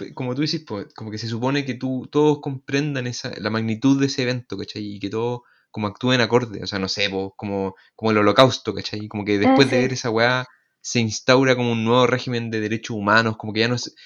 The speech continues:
Speaker 1: como que el mundo se perturba demasiado y tiene que como recomponerse, ¿cachai? No puede seguir como así, ¿cachai? Entonces,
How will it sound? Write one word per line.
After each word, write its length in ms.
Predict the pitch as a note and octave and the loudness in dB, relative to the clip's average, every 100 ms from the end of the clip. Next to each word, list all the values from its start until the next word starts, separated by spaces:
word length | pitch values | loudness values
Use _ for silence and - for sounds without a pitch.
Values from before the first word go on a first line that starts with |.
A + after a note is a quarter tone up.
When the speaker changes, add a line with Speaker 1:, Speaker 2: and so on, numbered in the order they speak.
| _ | _
Speaker 1:
como 180 | - G#2+ | -6 -2
que 240 | G#2+ G#2+ G#2+ | 0 2 0
el 80 | |
mundo 280 | G#2+ B2 C#3 | 0 2 2
se 140 | C3 A#2 | 2 -2
perturba 420 | G#2+ - C3 C3+ | -2 -2 0 0
demasiado 500 | B2+ G#2 - C3+ C#3 | 0 0 0 2 2
y 60 | |
tiene 220 | C3 B2 A#2+ | 0 -4 -4
que 100 | A2+ | -6
como 260 | G#2+ G2 | -4 -4
recomponerse, 760 | F#2 G#2+ G#2 - F#2+ A2 A#2+ - | -4 -4 -6 -6 -4 -2 -4 -8
¿cachai? 180 | - - | -14 -14
No 140 | G2+ | -12
puede 360 | G2+ G#2+ A2+ A#2 _ _ | -6 -4 -4 -8 _ _
seguir 320 | - A2 A2+ | -2 -2 -2
como 140 | - G#2 | -6 -6
así, 220 | - G#2 | -6 -8
¿cachai? 320 | F#2 - C3 _ _ _ _ _ _ _ _ | -10 -14 -16 _ _ _ _ _ _ _ _
Entonces, 440 | - A#2 C3 A#2 | -2 2 2 2